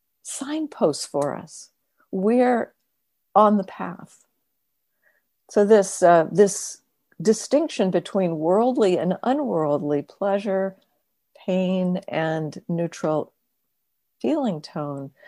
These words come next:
can help us to recognize whether we are practicing, whether the, uh, the, um, whether we're i-, headed in the right direction,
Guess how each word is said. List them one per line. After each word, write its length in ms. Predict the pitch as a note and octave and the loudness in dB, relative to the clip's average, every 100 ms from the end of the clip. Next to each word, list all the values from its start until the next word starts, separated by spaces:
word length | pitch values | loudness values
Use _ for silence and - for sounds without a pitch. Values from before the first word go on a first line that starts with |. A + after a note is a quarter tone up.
| - - _ | -20 -20 _
can 160 | - G3 | -4 -4
help 380 | F3+ B3 B3+ C4 | -2 -2 -2 -2
us 180 | B3 - | -4 -4
to 140 | G#3+ | -2
recognize 1000 | F#3+ F3+ F3+ F3+ E3 D#3 D#3 D3 C#3 - _ _ _ | 2 0 0 -6 -6 -6 -4 -6 -8 -12 _ _ _
whether 440 | F3 F#3 F#3+ F#3 | 4 4 6 2
we 300 | D#3+ E3+ E3+ | 2 2 2
are 280 | - E3 E3 | 2 0 0
practicing, 1200 | - - E3+ F3 - F#3+ F#3 - E3+ D#3 D#3 D#3 _ _ _ _ _ _ _ _ _ _ _ _ _ _ _ _ _ _ _ _ _ _ _ | -4 -2 0 0 -2 -8 -8 -6 -4 -4 -8 -12 _ _ _ _ _ _ _ _ _ _ _ _ _ _ _ _ _ _ _ _ _ _ _
whether 600 | - E3+ F3 F3 E3 D#3 | -4 -2 0 -2 -2 -4
the, 680 | D#3 D3 E3 D#3 D3+ D3+ D3 - | -8 -6 -2 0 0 -2 -4 -4
uh, 340 | C3 C#3 C#3+ C#3+ | -4 -4 -6 -12
the, 320 | - D3 D3 D3+ _ _ _ _ _ _ _ _ _ _ _ _ - | -4 -2 -2 -6 _ _ _ _ _ _ _ _ _ _ _ _ -10
um, 460 | F3 D3+ C3+ C#3 D#3 | -6 -4 -4 -8 -10
whether 260 | - A3 A#3+ | 0 4 4
we're 260 | A3 G#3 - - | 4 2 0 4
i-, 180 | A#3 - F#3 A3 | 4 4 -4 2
headed 320 | C#4 C#4+ C4+ | 6 6 6
in 120 | A#3+ | 4
the 100 | A3 | 4
right 240 | G3 F3+ | 6 4
direction, 600 | F3+ D#3+ D3 - - C#3+ | 2 -2 -2 -2 -10 -10